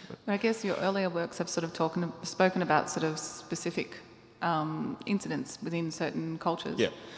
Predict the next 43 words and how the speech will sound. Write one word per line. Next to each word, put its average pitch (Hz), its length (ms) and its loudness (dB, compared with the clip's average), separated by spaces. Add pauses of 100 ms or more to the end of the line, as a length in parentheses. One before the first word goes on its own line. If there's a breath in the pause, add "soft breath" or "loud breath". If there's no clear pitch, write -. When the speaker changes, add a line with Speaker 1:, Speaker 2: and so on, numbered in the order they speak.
Speaker 1:
yeah. 92 120 0 (220)
Speaker 2:
Um, 165 480 2 (340)
as 170 260 0
her 180 120 2
work 165 260 -2
is 170 60 -2
sort 170 160 -4
of 165 100 -2
talking 160 360 -2
through 160 160 -4
example, 151 420 -4
I 151 80 -2
guess, - 400 -8
about - 280 -2
trauma 160 380 -2 (120)
and 160 100 -4
geography. 147 500 -4 (460 loud breath)
Speaker 1:
Yep. 104 240 0 (360)
Speaker 2:
I 180 100 2
guess 190 180 2
the - 120 -6
two 180 260 -2
kind 180 200 0
of 165 140 -6
coalescing 175 520 0
now 160 140 2
that 165 160 -4
you're 170 300 -2
trying 170 340 0
to 170 140 -4
sort 165 160 -6
of 160 160 -4
speak 165 400 -4
more 160 580 -2 (720)
universally 165 640 0
or 147 220 -2
globally, 165 500 4
more 151 160 0
Speaker 1:
Sh- - 40 -6
Speaker 2:
broadly. 165 460 6
Speaker 1:
Sure, 110 280 10 (240)
sure. - 220 -4 (240)
Yeah. 101 160 6